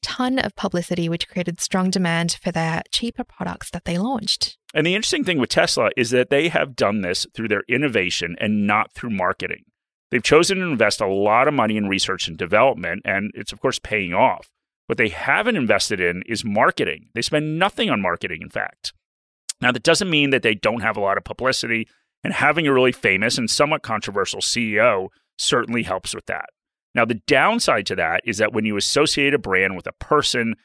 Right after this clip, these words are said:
Speaker 2: you need to make sure that person stays around, is engaged. We'll talk a little bit, uh, talk about this a little later on,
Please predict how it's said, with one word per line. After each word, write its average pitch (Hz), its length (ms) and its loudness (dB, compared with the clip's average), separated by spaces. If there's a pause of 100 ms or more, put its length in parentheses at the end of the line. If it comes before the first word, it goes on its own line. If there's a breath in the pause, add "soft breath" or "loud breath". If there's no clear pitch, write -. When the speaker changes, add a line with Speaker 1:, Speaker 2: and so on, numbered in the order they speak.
(220)
Speaker 2:
you 95 120 -4
need 131 180 2
to - 80 -4
make 135 160 0
sure 104 160 0
that 110 220 2
person 95 320 -6
stays 87 280 -2
around, 104 440 2
is 85 160 -6
engaged. 90 680 -4 (340)
We'll 151 100 -2
talk 226 240 4
a 233 40 4
little 170 280 2
bit, 120 220 4 (200)
uh, 135 120 4
talk 123 240 2
about 131 160 2
this 117 160 -2
a 117 40 -2
little 107 220 0
later 90 300 0
on, 104 300 2